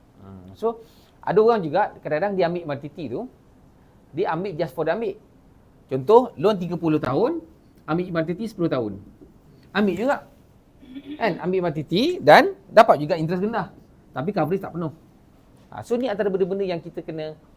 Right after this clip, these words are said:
tanya klien, macam mana M R T T tu macam mana? Ha, adakah, ah, loan pendek ke, term pa-, term follow loan ke, term tak follow loan ke? Ha, jumlah, ah, kadang-kadang cover-, loan lima ratus ribu, tapi M R T T mungkin dua ratus lima puluh ribu.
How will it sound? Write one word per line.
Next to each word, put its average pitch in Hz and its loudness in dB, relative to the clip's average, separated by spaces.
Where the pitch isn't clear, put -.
tanya 165 -4
klien, 170 -2
macam 160 -6
mana 233 -2
M 160 -10
R 170 -4
T 185 -12
T - -20
tu - -12
macam 185 -8
mana? 101 -8
Ha, 120 -10
adakah, 143 -4
ah, 123 -2
loan 127 0
pendek 131 -2
ke, 185 0
term 131 -4
pa-, 135 0
term 143 -2
follow 135 0
loan 135 -2
ke, 185 -2
term 127 -4
tak - -12
follow 131 -2
loan 135 -4
ke? 185 -10
Ha, 98 -14
jumlah, 131 -4
ah, 110 -10
kadang-kadang 160 -2
cover-, 120 -4
loan 196 2
lima 147 -6
ratus 143 -2
ribu, 180 -2
tapi 135 -6
M 135 -6
R - -6
T - -
T 196 -6
mungkin 175 -2
dua 160 -2
ratus 151 -6
lima 156 -4
puluh 151 -2
ribu. 196 -4